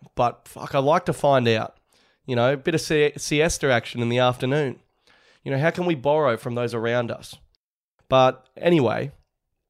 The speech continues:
that's not what today is about per se. So, trend extend, first one off the bat. I don't think anyone will be surprised to hear this. Great send in,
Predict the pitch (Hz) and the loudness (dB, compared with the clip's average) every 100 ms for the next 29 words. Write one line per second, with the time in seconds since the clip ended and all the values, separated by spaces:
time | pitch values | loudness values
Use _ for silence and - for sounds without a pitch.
0 | _ _ _ - - 131 147 127 131 - | _ _ _ -20 -10 -4 -2 0 0 -2
1 | 135 120 123 120 117 117 - - 120 - | 0 2 2 0 0 -2 -2 -2 -2 0
2 | 113 123 151 _ _ _ _ _ _ _ | -2 -2 -6 _ _ _ _ _ _ _
3 | _ - 139 135 135 135 135 135 - - | _ -2 2 4 4 2 0 -6 -8 0
4 | 180 202 165 - - 123 113 113 - 147 | 2 2 0 -2 -2 -2 -2 -4 0 2
5 | 143 131 120 - 110 113 - - 123 135 | 2 2 2 0 -4 -4 -6 0 2 4
6 | 123 127 131 131 117 117 110 113 - - | 2 0 2 2 2 0 -2 -4 -4 -4
7 | 117 110 - 113 107 104 - - - _ | 0 0 -2 -4 -2 -4 -8 -14 -18 _
8 | _ _ - _ - 151 147 135 120 117 | _ _ -20 _ 2 2 4 2 2 0
9 | 117 120 | -2 -4